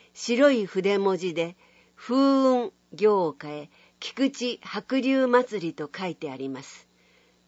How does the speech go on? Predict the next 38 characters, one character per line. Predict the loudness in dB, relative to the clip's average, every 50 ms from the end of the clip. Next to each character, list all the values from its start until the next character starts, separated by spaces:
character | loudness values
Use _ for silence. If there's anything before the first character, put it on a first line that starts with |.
| _ _ _ _ -2
大 | 2 2 4 4 2
小 | 0 0 0 0 2 2
の | 0 0 0
ス | -2 -2 0 2
ナ | 2 2 2
ッ |
プ | 0 -2 -4 -4
写 | -2 -4 -6
真 | -6 -6 -6 -4 -4 -4 -4
が | -6 -8 -10 -12 _ _ _ _ _ _
配 | -4 0 2 2 2
置 | 0 -2 -2 -2
よ | -2 -2
く | -2 -4 -6
並 | -4 -4 -4 -4 -4
べ | -6 -8 -10
て | -8 -10 -10
あ | -8
り | -8 -8 -8
ま | -8 -10 -10
す。 | -14 -20 -20 _ _ _ _ _ _ _ _ _ _ _ _ _ _ _ _ _ _ _ _ _ _ _
ペ | 4 6 6 6 6
ー | 2
ジ | 0 0 2
の | 2 2 2
下 | 0 -2 -2 0 0 0
部 | 2 0 -2 0
分 | 4 4 4 4 4 0
に | 0 -2 -4
は、 | -4 -6 -10 -12 _ _ _ _ _ _ _ _ _ _
右 | 0 0 2 2 2 0 0
か | 0 0 0
ら | 2 0 0
左 | -2 -4 -8 -2 0 2 2 2 2 2 4
へ | 4 4 4
向 | 4 2 -2
か | 0 0 0 0 2
う | 0 -2 -4 -6